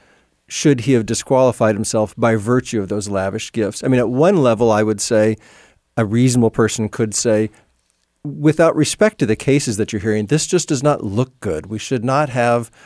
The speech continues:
wealthy members of the public flying people around in private planes,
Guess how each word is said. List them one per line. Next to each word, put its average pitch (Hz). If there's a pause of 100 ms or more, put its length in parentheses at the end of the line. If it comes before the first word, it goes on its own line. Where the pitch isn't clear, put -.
(120)
wealthy 117
members 110
of 101
the 101
public 101 (220)
flying 123
people 127
around 113
in 110
private 110
planes, 110